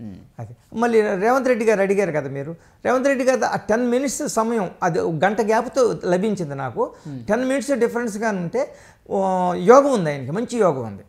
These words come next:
Speaker 1: Hmm.
Speaker 2: ఆ టెన్ మినిట్స్ కానీ కాకుండా ఉన్నాయనుకోండి, అంది వచ్చి అసలు దగ్గరికి వచ్చింది కూడా చేయి జారిపోవటానికి ఉంది.
Speaker 1: Hmm. అంటే పార్టీ ఇప్పుడు అధ్యక్షుడిగా ఉన్నాడు కాబట్టి పార్టీ అధికారంలోకి రావడానికి కూడా ఆయన జాతకం ప్రభావితం చేస్తుందంటారా?
Speaker 2: ఆ, ఉంటుంది,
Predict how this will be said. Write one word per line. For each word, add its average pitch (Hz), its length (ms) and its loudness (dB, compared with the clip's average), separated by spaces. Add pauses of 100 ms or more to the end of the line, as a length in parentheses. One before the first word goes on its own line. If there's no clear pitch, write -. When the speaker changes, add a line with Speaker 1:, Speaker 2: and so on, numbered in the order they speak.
Speaker 1:
Hmm. 131 160 -10 (160)
Speaker 2:
ఆ - 80 -4
టెన్ 277 340 -2
మినిట్స్ 285 340 -2
కానీ 240 240 0
కాకుండా 240 520 0
ఉన్నాయనుకోండి, 185 500 -2 (140)
అంది 269 260 0
వచ్చి 285 520 -2 (400)
అసలు 226 200 -6
దగ్గరికి 202 460 2
వచ్చింది 269 280 -2
కూడా 311 180 -2
చేయి 247 220 -2
జారిపోవటానికి 151 600 -4
ఉంది. 104 180 -14 (480)
Speaker 1:
Hmm. 143 200 -10
అంటే 170 160 -6
పార్టీ 180 580 -2 (300)
ఇప్పుడు 151 160 -4
అధ్యక్షుడిగా 185 480 -2
ఉన్నాడు 196 220 -4
కాబట్టి 190 280 -4
పార్టీ 190 300 -8
అధికారంలోకి 185 640 -2
రావడానికి 190 460 -2
కూడా 233 140 -2
ఆయన 208 160 -2
జాతకం 180 300 0
ప్రభావితం 180 460 -2
చేస్తుందంటారా? 160 420 -2
Speaker 2:
ఆ, 226 80 6
ఉంటుంది, 190 480 -2